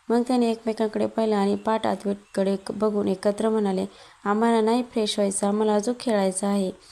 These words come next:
हे बोलून ते पुन्हा त्यांच्या खेळात गुंतले. अद्वैत त्यांना पाहून आश्चर्यचकित झाला. हे काय होतं? ते दोघे खरोखर त्यांच्या नेहमीच्या वागणुकीच्या उलट वागत होते. तो त्यांच्याकडे बघून हसला आणि आता जाताना म्हटला, "ठीक आहे, खेळून पोट भरलं की जाऊन फ्रेश व्हा आणि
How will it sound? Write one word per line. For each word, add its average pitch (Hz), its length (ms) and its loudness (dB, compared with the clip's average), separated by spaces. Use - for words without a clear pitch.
हे 247 100 4
बोलून 214 320 2
ते 202 140 -2
पुन्हा 214 340 0
त्यांच्या 226 340 0
खेळात 190 220 0
गुंतले. 196 400 -2
अद्वैत 202 380 -2
त्यांना 220 220 0
पाहून 202 300 -2
आश्चर्यचकित 202 640 -4
झाला. 208 280 0
हे 240 80 4
काय 247 280 0
होतं? 196 360 -2
ते 233 80 2
दोघे 233 320 2
खरोखर 226 380 0
त्यांच्या 220 300 0
नेहमीच्या 208 460 2
वागणुकीच्या 196 540 0
उलट 208 320 -2
वागत 190 380 0
होते. 196 440 -4
तो 247 80 2
त्यांच्याकडे 233 480 0
बघून 220 320 0
हसला 226 360 -2
आणि 202 220 2
आता 208 220 0
जाताना 202 400 -2
म्हटला, 208 260 0
"ठीक 240 320 -4
आहे, 202 260 2
खेळून 214 300 0
पोट 202 260 0
भरलं 202 340 4
की 214 180 2
जाऊन 202 240 0
फ्रेश 233 360 -2
व्हा 202 120 0
आणि 202 220 0